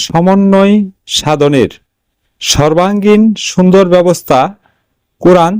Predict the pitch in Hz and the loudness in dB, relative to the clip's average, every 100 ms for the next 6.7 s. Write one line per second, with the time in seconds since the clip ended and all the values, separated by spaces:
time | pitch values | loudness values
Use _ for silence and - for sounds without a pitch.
0 | 202 127 147 170 170 170 160 - 110 76 | -6 -2 -2 -2 -2 2 2 0 -6 -8
1 | - _ _ _ _ _ _ _ - 147 | -14 _ _ _ _ _ _ _ -2 -2
2 | 170 220 226 _ 190 202 208 233 214 _ | 2 0 0 _ 0 0 2 -2 -6 _
3 | - 196 180 160 156 135 117 92 78 _ | -4 -2 -2 -2 -2 0 0 -4 -12 _
4 | _ _ _ _ _ - - 190 196 196 | _ _ _ _ _ -10 -2 0 0 -2
5 | 190 214 165 170 180 143 185 214 _ _ | 0 0 0 0 0 -2 -2 -8 _ _
6 | - - 156 156 147 139 | -6 -4 -2 -2 0 0